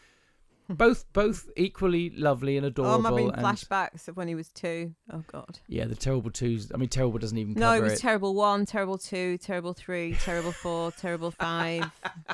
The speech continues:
Speaker 2: He wa-,
Speaker 1: <laughs>
Speaker 2: uh, yeah.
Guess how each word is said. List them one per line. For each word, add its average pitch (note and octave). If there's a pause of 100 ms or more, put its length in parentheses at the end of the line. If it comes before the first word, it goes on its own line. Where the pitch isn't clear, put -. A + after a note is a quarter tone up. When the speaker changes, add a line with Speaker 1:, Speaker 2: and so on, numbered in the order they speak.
(720)
Speaker 2:
He G3 (100)
wa-, G#3+ (1000)
Speaker 1:
<laughs> -
Speaker 2:
uh, D#3 (280)
yeah. D#3